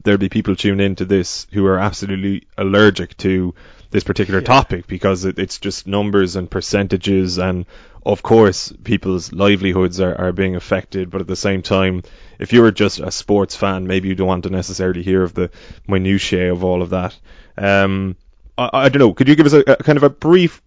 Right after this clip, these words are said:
Speaker 1: overview of what's been happening so far? And I, I guess the, the latest development, quote unquote, yesterday, which really w-, wasn't a development at all, in that they've kind of, they're still at an impasse basically, and it's gonna motor on into next week at least.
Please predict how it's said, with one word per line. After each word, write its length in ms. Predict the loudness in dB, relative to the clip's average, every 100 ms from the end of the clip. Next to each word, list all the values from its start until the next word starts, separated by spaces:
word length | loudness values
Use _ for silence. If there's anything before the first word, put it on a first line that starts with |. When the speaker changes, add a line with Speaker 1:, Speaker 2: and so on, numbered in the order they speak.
| _
Speaker 1:
overview 640 | 2 6 6 4 2 2 2 2
of 220 | 0 2
what's 300 | 2 2 -2
been 120 | -4
happening 380 | -2 -2 -2 -6
so 280 | 0 0 0
far? 560 | 0 2 4 4 2 -2 _ _ _ -4
And 400 | 0 2 0 0
I, 120 | -4 -2
I 80 | 0
guess 280 | 0 -2
the, 360 | -2 2 2 0
the 160 | -2 -2
latest 380 | 0 0 -2 -6
development, 800 | -6 2 2 2 0 -6 -6 -4
quote 240 | -2 0
unquote, 360 | 0 0 0 0
yesterday, 440 | -2 -2 -2 -2
which 420 | -6 -6 -4 -4
really 300 | -4 -4 -4
w-, 320 | -6 -8 -10 -4
wasn't 440 | -2 -2 -2 -6
a 60 | -6
development 400 | -4 -4 -4 -2
at 60 | 0
all, 240 | 2 0
in 100 | -2
that 140 | -4 -2
they've 180 | -4
kind 180 | 0 -2
of, 120 | -2 -8 0
they're 100 | 0
still 280 | 6 6 6
at 140 | 4
an 100 | 2
impasse 420 | 0 -2 -4 -4
basically, 600 | -2 -2 -2 -4 -4 -4 -6 -10
and 120 | -6
it's 120 | -4 2
gonna 200 | 2 4
motor 360 | 4 6 6
on 160 | 4 2
into 180 | 0 0
next 320 | -2 -4 -4
week 180 | -4 -2
at 100 | -4
least. 360 | -4 -6 -18